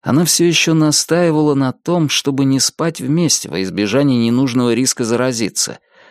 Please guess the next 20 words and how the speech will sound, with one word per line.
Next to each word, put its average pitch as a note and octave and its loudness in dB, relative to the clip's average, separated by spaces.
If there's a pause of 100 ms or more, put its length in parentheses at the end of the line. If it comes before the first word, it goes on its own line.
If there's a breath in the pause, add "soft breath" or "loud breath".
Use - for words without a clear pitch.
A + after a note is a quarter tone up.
(140 soft breath)
и, - -8
закрывая A#2+ 0
дверь B2 0
в - -8
спальню, C#3 -6 (180)
с - -6
испугавшим D3 -2
ее C#3 2
саму A#2+ 0
облегчением C3 0
подумала, C3 0
что - -4
теперь A2 -4 (360 loud breath)
уж C3 0
точно B2+ 0
останется A#2 -2
одна A2+ -4
до G2+ -2
самого A2 -2
утра. A2 -6